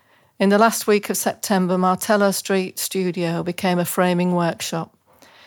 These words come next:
Chris delivered all the glass and hardboard and cut it to size. All forty-one framed magazine actions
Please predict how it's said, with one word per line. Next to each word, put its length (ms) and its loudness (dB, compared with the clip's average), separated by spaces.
Chris 260 0
delivered 360 2
all 180 4
the 80 0
glass 380 0
and 100 -2
hardboard 600 0
and 120 -4
cut 240 -4
it 80 -6
to 100 -6
size. 600 -2
All 200 4
forty-one 720 2
framed 480 0
magazine 500 0
actions 640 -4